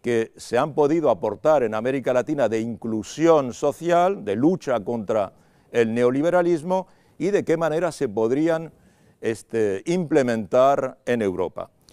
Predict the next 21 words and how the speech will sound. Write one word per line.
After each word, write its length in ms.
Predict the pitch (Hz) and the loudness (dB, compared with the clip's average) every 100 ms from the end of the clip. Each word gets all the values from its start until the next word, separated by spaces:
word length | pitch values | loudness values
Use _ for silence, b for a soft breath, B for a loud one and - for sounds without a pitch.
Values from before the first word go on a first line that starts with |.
| b b b | b b b
Ese 340 | 196 190 185 | -2 0 0
puente 920 | - - 226 226 170 107 113 113 185 254 _ _ _ | -2 0 2 2 0 -2 0 0 0 -4 _ _ _
del 240 | - 101 78 | -14 -12 -8
que 100 | 98 | -6
Buenos 380 | 92 95 90 135 | -4 -6 -2 0
Aires 340 | 139 120 104 | 2 0 -2
ha 80 | 104 | -6
sido 320 | - 135 113 | -6 -2 -2
testigo, 680 | 107 - - 170 135 180 254 b b b b | -2 -6 -4 0 0 0 -2 b b b b
ese 300 | 120 117 127 | -8 -4 -4
puente 520 | 107 175 202 180 139 127 | 0 2 4 2 2 0
entre 360 | 104 110 110 - | 0 -2 -2 -2
Europa, 580 | 104 107 139 165 120 | -2 2 4 4 2
América 400 | 110 117 123 110 | -2 0 -2 -2
Latina, 480 | 110 101 165 175 156 | -2 -2 -4 -4 -2
entre 180 | 110 107 | -2 -4
reflexiones 1120 | 98 110 104 95 - 135 147 151 135 110 - _ b b b b | -2 -4 -4 -10 -10 0 2 4 2 -4 -8 _ b b b b
en 220 | 117 117 | -2 0
los 180 | 110 92 | -2 0
dos 240 | 131 151 | 0 0
continentes, 880 | - 147 131 139 135 127 175 180 - | -2 -4 -2 0 0 -2 -2 -4 -6